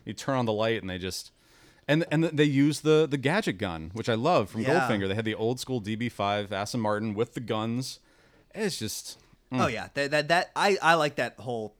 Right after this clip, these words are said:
Speaker 2: chunk
Speaker 1: I'm
Speaker 2: of
Speaker 1: so
Speaker 2: that movie a
Speaker 1: glad
Speaker 2: lot.
Speaker 1: 'cause people bitched about it. I'm like, "Wha-, I, it's fine." And he has to, it's, it's like,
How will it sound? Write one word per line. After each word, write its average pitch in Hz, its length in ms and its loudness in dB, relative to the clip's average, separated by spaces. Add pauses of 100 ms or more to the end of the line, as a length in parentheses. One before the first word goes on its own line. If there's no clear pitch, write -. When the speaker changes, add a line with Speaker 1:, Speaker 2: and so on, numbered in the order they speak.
(220)
Speaker 2:
chunk 110 360 -8
Speaker 1:
I'm 160 140 0
Speaker 2:
of 127 60 0
Speaker 1:
so 127 140 2
Speaker 2:
that 117 40 6
movie 107 100 0
a - 40 -2
Speaker 1:
glad 95 240 2
Speaker 2:
lot. 92 80 -4
Speaker 1:
'cause 107 120 -2
people 190 240 -4
bitched 113 300 -2
about 92 200 -4
it. - 20 -4
I'm 98 80 -6
like, 101 180 -6 (140)
"Wha-, 233 280 -12 (220)
I, 392 240 -2 (320)
it's 294 140 -12
fine." - 200 -2
And 175 220 0
he 180 120 -2
has 160 180 -2
to, 143 100 -8 (100)
it's, - 340 -8 (280)
it's - 300 -6 (180)
like, 113 280 -2